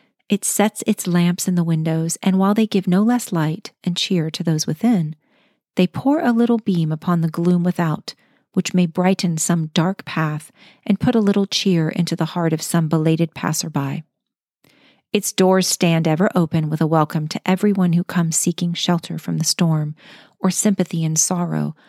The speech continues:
or help in trial. It is a hospice, like those blessed refuges on the Alps, where the weary or the chilled or the fainting are sure always of refreshment, of warmth, of kindly friendship,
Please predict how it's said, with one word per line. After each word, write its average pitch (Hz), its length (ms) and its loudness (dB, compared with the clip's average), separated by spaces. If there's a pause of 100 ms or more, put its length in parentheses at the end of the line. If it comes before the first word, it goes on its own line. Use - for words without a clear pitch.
(160)
or 180 140 2
help - 480 0
in 170 140 2
trial. 156 560 0 (1040)
It 190 120 2
is 185 140 2
a 165 60 2
hospice, - 640 -4 (340)
like 185 260 0
those 170 220 2
blessed 175 500 0
refuges 170 720 -4
on 147 120 -4
the - 200 -6
Alps, - 400 -4 (340)
where 175 160 2
the 165 100 2
weary 196 540 2
or 170 120 0
the 156 80 -2
chilled 185 640 2
or 175 120 0
the - 80 -4
fainting 156 580 -2 (300)
are 170 160 2
sure 247 540 2
always 170 500 0
of 156 200 -2
refreshment, - 720 -2 (240)
of 165 160 0
warmth, 165 480 -2 (340)
of 175 140 -4
kindly 208 460 2
friendship, 160 640 -4